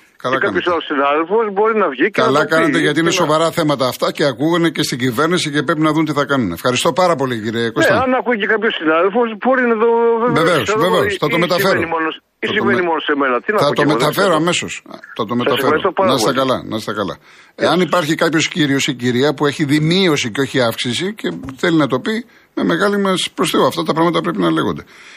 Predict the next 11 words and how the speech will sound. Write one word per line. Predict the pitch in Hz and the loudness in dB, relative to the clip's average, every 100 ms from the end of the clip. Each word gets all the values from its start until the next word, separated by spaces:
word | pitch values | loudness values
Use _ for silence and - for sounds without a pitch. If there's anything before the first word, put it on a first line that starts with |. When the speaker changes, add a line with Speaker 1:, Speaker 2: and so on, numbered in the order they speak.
| - - - - | -20 -20 -14 0
Speaker 1:
Ο | 123 | 0
ακτινολόγος | 113 151 127 131 156 139 | 2 2 2 4 2 2
μας, | 123 120 | 0 -2
ο | |
Γιώργος | 110 127 120 | 0 0 0
ο | 113 98 | -2 0
Βάλβης, | 123 151 147 - - | 0 0 -2 -2 -4
προτείνει | - 123 156 156 143 | -2 0 2 2 2
Αγγλία | 139 143 110 - _ _ _ | 2 0 0 -4 _ _ _
για | 98 104 104 98 95 | -6 -2 0 0 -2
τελικό. | 107 95 90 | -4 -4 -6